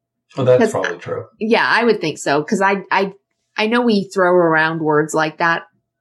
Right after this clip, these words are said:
Speaker 2: you know, pretty easily, but all of these things are very specific in, in their diagnosis. So, and people tend to use terms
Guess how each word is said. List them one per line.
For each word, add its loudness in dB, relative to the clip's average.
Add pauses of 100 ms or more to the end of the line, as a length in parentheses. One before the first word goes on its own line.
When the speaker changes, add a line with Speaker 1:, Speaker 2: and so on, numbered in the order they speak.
Speaker 2:
you -4
know, 0
pretty 0
easily, 0
but -2 (420)
all 6
of 0
these 0
things -2
are 0
very 2
specific -4
in, -2 (420)
in 0
their 0
diagnosis. -4
So, -4 (720)
and 0
people 0
tend -2
to -6
use -2
terms -2